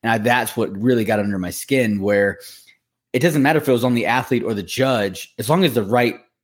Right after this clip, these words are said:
call is made, that's all I cared about. And he didn't care about that. He cared about his judges always having the right,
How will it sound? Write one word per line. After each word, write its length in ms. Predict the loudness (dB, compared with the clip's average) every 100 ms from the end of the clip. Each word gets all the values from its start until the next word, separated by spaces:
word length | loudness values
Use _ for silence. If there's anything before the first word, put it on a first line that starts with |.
| _ _ _ _
call 520 | -12 -2 2 4 2 -2
is 120 | -6
made, 580 | -4 -2 0 -2 -6 -10 _ _
that's 200 | -4 -2
all 80 | -2
I 60 | -4
cared 280 | -2 -2 -2
about. 340 | -4 -6 -6 -14 -6
And 120 | -2
he 160 | 0 0
didn't 260 | 0 -2
care 200 | -2 0
about 220 | 0 0 -2
that. 140 | -4
He 100 | -4 -2
cared 200 | 0 2
about 200 | 0 0
his 180 | -2
judges 540 | 0 0 0 -2 -6 -8 -20 -20 _ _ 0
always 380 | 2 2 -2
having 360 | 0 -2 -2 -4
the 100 | -2
right, 240 | -2 -4